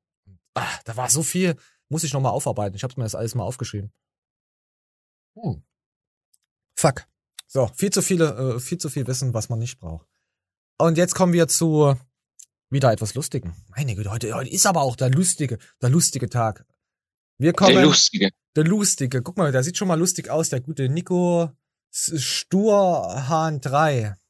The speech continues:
Speaker 1: <laughs> Äh, sehr, sehr, ja. Ja, was ist denn das für ein Typ? Er hat sogar einen Main-Account. Der heißt Nico Sturhahn. Sein Main-Account. Man sieht schon, er ist schon sehr professionell unterwegs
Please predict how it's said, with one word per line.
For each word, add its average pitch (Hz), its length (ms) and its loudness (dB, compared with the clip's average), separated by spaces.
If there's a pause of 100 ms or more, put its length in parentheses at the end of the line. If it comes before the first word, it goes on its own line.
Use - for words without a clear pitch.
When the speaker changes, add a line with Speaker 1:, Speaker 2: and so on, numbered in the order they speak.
(1040)
Speaker 1:
<laughs> 135 120 -20 (720)
Äh, 127 400 -4
sehr, 165 280 4
sehr, 170 520 0 (300)
ja. 135 300 -6 (320)
Ja, 151 220 2
was 160 120 2
ist - 100 0
denn 220 100 2
das 202 200 2
für 196 120 6
ein 180 140 8
Typ? 254 400 -2 (720)
Er 131 80 4
hat 160 60 2
sogar 175 200 4
einen 147 120 4
Main-Account. 135 880 0 (500)
Der 123 100 2
heißt 135 220 0
Nico 123 560 -2
Sturhahn. 104 720 -4 (520)
Sein 120 200 -2
Main-Account. 110 640 -2
Man 110 160 -4
sieht 127 160 -6
schon, 143 160 -4
er 123 100 -2
ist 123 120 -4
schon 131 120 -2
sehr 135 180 0
professionell 127 680 -2
unterwegs 127 640 -2